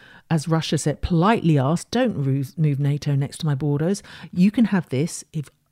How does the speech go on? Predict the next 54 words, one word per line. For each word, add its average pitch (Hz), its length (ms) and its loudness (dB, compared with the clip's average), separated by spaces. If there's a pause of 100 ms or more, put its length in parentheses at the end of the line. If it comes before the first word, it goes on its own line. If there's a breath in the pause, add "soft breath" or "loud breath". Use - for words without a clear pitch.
(120)
if 180 200 6
you 175 120 4
don't 156 200 0
move 156 240 0
nato." 151 300 -4
And 147 100 -2
we 151 60 0
made 175 180 2
agreements 208 540 6
with 156 160 -2
Russia, 143 280 -6
and 151 120 -4
then 151 80 -4
we 151 80 -4
just 135 240 -8 (240)
went 165 240 -2
straight 190 560 -4
on 170 180 2
in. 127 280 -2 (520 soft breath)
And 170 140 6
why 214 160 6
did 311 100 2
we 208 80 6
straight - 260 2
on? 131 120 0
We 175 120 4
didn't 220 220 -2
ask 131 240 0
them 139 100 -2
to - 100 -10
go. 135 160 -4
We 160 120 -2
don't 214 160 -2
need 190 360 6
nato 135 440 0
to 147 120 -6
go 139 240 0
into 147 260 -2
countries 147 440 -4
next 139 300 0
to 135 160 -2 (260 loud breath)
Russia. 156 300 -2
It's - 100 -6
not - 140 -2
like 196 140 0
we 190 120 6
need 185 460 8
nato 160 760 2
all 151 220 0
the 151 100 -2
time 143 480 -2
for 156 140 -6
our 147 100 -4
defence. 135 720 -6